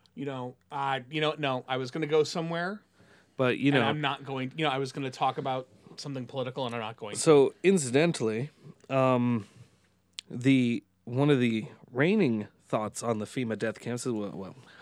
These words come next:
Speaker 2: h-, how are you gonna kill 'em? You know, do we
Speaker 1: Oh, shit.
Speaker 2: do we repeat the past?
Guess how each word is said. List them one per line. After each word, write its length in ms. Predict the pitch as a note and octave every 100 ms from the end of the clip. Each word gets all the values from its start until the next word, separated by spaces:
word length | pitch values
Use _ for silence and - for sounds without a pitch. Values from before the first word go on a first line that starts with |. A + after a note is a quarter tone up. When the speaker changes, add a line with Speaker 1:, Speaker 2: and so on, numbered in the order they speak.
| C3+
Speaker 2:
h-, 60 | C3
how 180 | - C3
are 40 |
you 80 | B2
gonna 140 | A2 G#2+
kill 240 | G3+ B3
'em? 120 | - - _ _
You 120 | B2+
know, 340 | A2 G#2 G#2 B2 _ _
do 120 | B2+
we 400 | B2 C3 B2+ A#2 _ -
Speaker 1:
Oh, 200 | A2+ G#2+
shit. 600 | - - - - B2 C3
Speaker 2:
do 100 | C3
we 460 | C3+ B2 A#2 G#2 G2 _ _ _ _ _ _ _ _ _ _ - _ _ _ _ _
repeat 500 | C3 C3 B2 C#3+ C#3+
the 60 | A#2
past? 720 | - B2+ B2+ F3+ F3+ - -